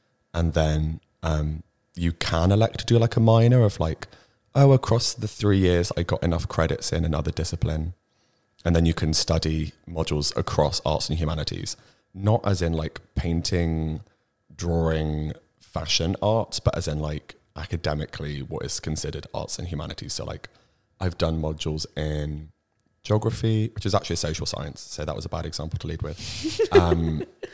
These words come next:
like, world cinemas, classics, all that kind of stuff. So I'm quite qualified in the sense that, um,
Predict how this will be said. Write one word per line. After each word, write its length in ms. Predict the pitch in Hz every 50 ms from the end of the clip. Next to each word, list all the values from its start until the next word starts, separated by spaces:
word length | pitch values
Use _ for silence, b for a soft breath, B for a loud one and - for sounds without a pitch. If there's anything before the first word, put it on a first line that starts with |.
| - -
like, 260 | 90 87 85 78 -
world 300 | 82 82 85 82 82 -
cinemas, 840 | - - - 82 80 78 78 78 78 78 78 78 78 - - - - _ _ _ _ _ _ -
classics, 800 | - - 80 80 - - - 78 - _ - - - - - - _ _
all 120 | - 78 82
that 120 | 76 - -
kind 140 | - 80
of 80 | 73 -
stuff. 300 | - - - - - - _ _ _ _ _ _ _
So 160 | - - 104
I'm 120 | 104 113
quite 200 | 110 - 180 170
qualified 640 | - - 127 110 104 - - 90 87 82 80 82 - - - _
in 80 | - 90
the 80 | 87 82
sense 320 | - - 80 78 - -
that, 280 | - 80 80 78 - _ _ _ _ -
um, 380 | 80 78 78 76 73 73 80